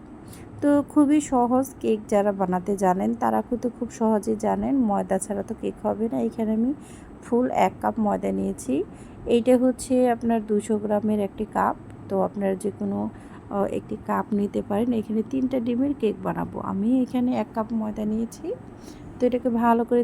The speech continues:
চেলে চুলে পরিষ্কার করে নিলাম। তো এখন দিয়ে দিব হচ্ছে কর্নফ্লাওয়ার। তো এখানে আমি, আহ, আপনার বেকিং পাউডার দিলাম, সরি, কর্নফ্লাওয়ার না,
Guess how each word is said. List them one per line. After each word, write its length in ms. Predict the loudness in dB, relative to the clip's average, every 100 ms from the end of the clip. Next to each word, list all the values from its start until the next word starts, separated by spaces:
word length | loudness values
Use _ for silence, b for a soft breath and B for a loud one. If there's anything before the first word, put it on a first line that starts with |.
| 2
চেলে 280 | 0 0 -2
চুলে 220 | -4 -4 -4
পরিষ্কার 360 | -6 -6 -8 -4
করে 120 | -4 -4
নিলাম। 260 | -4 -4 -6 -10 -16 B B B 0
তো 60 | 4
এখন 500 | 4 4 0 2 4
দিয়ে 200 | 4 4
দিব 280 | 0 0 -2
হচ্ছে 400 | -4 -6 -4 -4 -2
কর্নফ্লাওয়ার। 640 | -2 -2 -4 -2 0 0 -2 -10 B B B 2
তো 60 | 4
এখানে 380 | 4 4 4
আমি, 300 | 4 4 4
আহ, 580 | 2 0 2 0 -2 -2
আপনার 420 | -2 -2 -2 -2
বেকিং 480 | 2 2 2 2 2
পাউডার 380 | 2 2 2 -2
দিলাম, 220 | -2 -4 -2
সরি, 260 | -4 -4 -4
কর্নফ্লাওয়ার 500 | -4 -4 -4 -4 -2
না, 160 | -2